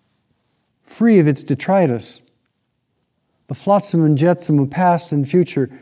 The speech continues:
has to be settled, so that we can go into the sensation of I am and look at the sensation of I am at the root and then penetrate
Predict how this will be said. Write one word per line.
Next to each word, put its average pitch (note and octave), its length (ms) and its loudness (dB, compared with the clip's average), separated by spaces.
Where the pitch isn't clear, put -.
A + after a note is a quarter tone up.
has F#3+ 320 -4
to D#3+ 120 -4
be C#3+ 460 0
settled, C3 580 -2
so G#3 400 0
that F#3+ 140 2
we F3 180 4
can D#3 380 -4
go F3 460 4
into E3 260 0
the E3 100 2
sensation D3+ 1080 -2
of C3+ 180 -8
I D#3+ 160 -2
am D3+ 760 -4
and D3 160 0
look F3 380 2
at D3+ 120 -6
the D#3 80 -4
sensation D#3 640 -4
of B2 100 -8
I D#3 200 -4
am E3 300 -2
at C#3 120 -4
the C#3 100 -2
root D#3 420 0
and D3 220 -2
then C#3+ 600 -2
penetrate D#3 640 -2